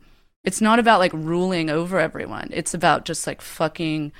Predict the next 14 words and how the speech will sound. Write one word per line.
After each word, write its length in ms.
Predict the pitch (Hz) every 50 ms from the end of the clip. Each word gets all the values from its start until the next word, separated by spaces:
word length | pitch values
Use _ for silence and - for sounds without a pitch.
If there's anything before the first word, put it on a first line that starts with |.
| - - - - - - _ - - -
consuming 720 | - 190 180 165 - - - 185 180 185 180 170 165 -
everything 720 | - 160 156 147 160 180 214 220 - - 233 262 262 262
into 480 | - - 170 170 170 156 - 175 160 160
a 40 | 151
void. 600 | 143 - 82 82 - - - - - 64 - - - - - - _ _ -
And 380 | 175 180 175 170 160 160 160 151 -
it's, 180 | 185 - -
like, 160 | 202 185 -
a, 140 | 180 180 170 - _ -
a 140 | 160 170
darkness 600 | 165 - - 170 156 160 - 202 185 160 160 -
that, 160 | - 151 147 151
like, 220 | 156 165 - -
won't 440 | 151 156 151 151 139 143 151 -